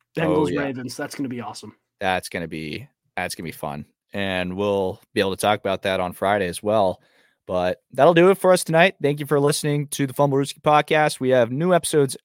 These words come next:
Speaker 1: out on Tuesdays at seven thirty Eastern Standard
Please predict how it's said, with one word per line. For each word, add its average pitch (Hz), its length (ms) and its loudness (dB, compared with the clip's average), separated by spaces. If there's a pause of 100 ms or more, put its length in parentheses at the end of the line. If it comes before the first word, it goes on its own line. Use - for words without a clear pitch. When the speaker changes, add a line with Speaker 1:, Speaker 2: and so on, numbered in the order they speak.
(160)
Speaker 1:
out 143 300 4
on 117 360 -2
Tuesdays 139 520 -2
at 113 140 -4
seven 117 300 -4
thirty 131 560 -4
Eastern 120 400 -10
Standard 135 480 -4